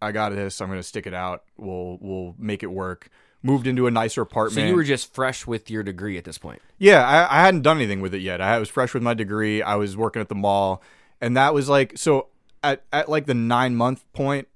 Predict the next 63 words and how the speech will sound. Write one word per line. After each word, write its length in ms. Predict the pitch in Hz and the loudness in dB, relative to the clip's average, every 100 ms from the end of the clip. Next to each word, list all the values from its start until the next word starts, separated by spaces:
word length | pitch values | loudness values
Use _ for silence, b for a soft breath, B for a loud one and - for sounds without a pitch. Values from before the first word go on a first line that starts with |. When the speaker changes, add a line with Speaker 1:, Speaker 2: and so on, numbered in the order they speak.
| - | -8
Speaker 1:
of 140 | 117 | -6
working 320 | 107 113 113 110 | -4 -4 -4 -6
at 80 | |
the 80 | 104 | -4
mall, 540 | 104 104 104 101 104 - 107 | -4 -2 0 -2 -4 -6 -8
and 340 | 101 98 98 | -6 -6 -6
that 100 | 110 | -4
was 140 | 117 107 | -4 -4
when 100 | 107 | -6
she 100 | 120 | -6
decided 320 | 104 110 101 | -8 -4 -6
to 80 | 98 | -4
go 80 | 104 | -6
back 160 | 101 101 | -6 -8
to 60 | |
grad 280 | 92 117 120 | -4 -4 -4
school, 220 | - 110 | -6 -4
I 40 | 107 | -2
was 120 | 104 | -2
like, 160 | 104 | -4
"All 60 | 113 | -4
right, 260 | 104 98 - | -4 -4 -8
I, 80 | 120 113 | -8 -4
I'm 80 | 113 | -4
gonna 100 | 104 | -4
be 140 | 113 | -4
here 160 | 110 113 | -2 -2
a 40 | |
little 180 | 104 101 | -4 -2
longer. 300 | 98 98 92 | -2 -2 -4
I 40 | 92 | -4
better, 240 | 98 98 | -4 -4
like, 220 | 98 90 | -6 -6
kinda, 200 | - 101 | -8 -6
like, 300 | 95 92 87 _ - | -4 -6 -8 _ -6
try 180 | 113 | -4
to 80 | 98 | -4
get 140 | 92 92 | -6 -8
my 100 | 87 | -10
career 340 | - 90 107 | -10 -10 -10
started 360 | - 113 123 131 | -6 -4 -2 -4
a 20 | |
little 180 | 135 135 | -6 -2
bit." 280 | 147 147 b b b b b | -2 -2 b b b b b
And, 400 | 120 110 104 104 | -4 -2 -2 -2
uh, 240 | 107 101 98 | -2 0 -2
started, 380 | - 123 117 - | -2 -2 -2 -4
so 180 | 131 | -2
I 60 | 117 | -2
started, 340 | - 127 117 | -2 -2 -2
like, 160 | 107 101 | -2 -4
I 60 | 104 | -2
built 240 | 117 110 | -2 -2
a 20 | |
portfolio 580 | - 107 - 104 104 101 | -4 -6 -4 -2 -2 -4
for 140 | - | -6
myself. 300 | 104 95 104 98 | -10 -6 -2 0
Speaker 2:
What 120 | 247 | 0
Speaker 1:
I 40 | |
Speaker 2:
year 100 | - | 0
Speaker 1:
had, 80 | 160 | 0
Speaker 2:
was 160 | 123 90 | -2 -6
this? 300 | 76 - | -14 -16